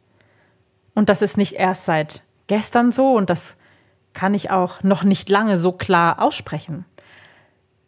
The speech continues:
Das begann wie ein Gedanke, ja, ich könnte mir vorstellen, ich möchte da, wo ich wirke, vielleicht die Menschen ein bisschen entspannter machen. So ungefähr hat sich das noch vor ein paar Jahren angehört.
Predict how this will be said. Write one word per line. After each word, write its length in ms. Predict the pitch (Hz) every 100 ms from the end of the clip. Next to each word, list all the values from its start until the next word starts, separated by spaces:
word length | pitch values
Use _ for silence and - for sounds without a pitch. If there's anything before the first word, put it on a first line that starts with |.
| _
Das 160 | 220 -
begann 380 | 254 208 262 240
wie 120 | 247
ein 400 | 196 190 180 165
Gedanke, 480 | 175 180 214 247 185
ja, 400 | 165 196 247 214
ich 140 | -
könnte 180 | - -
mir 80 | 165
vorstellen, 840 | - 240 233 - 214 202 202 196
ich 160 | 196 -
möchte 280 | 180 - 160
da, 460 | 175 196 214 196
wo 80 | 170
ich 200 | - -
wirke, 520 | 196 233 233 220 208
vielleicht 880 | - 160 170 196 220 220 214 - - - - - - _ _ _ -
die 80 |
Menschen 880 | 185 196 226 226 - 220 208 208 202 -
ein 180 | 160 165
bisschen 920 | 220 - - 226 208 208 208 208 208
entspannter 840 | - 156 - - 175 208 226 214
machen. 760 | 202 202 - 196 190 190 190 220
So 220 | - 277
ungefähr 360 | 254 220 - 175
hat 120 | 170
sich 60 | -
das 180 | 170 170
noch 120 | -
vor 140 | -
ein 140 | 156 156
paar 100 | 165
Jahren 260 | 147 156
angehört. 560 | - 160 151 156 160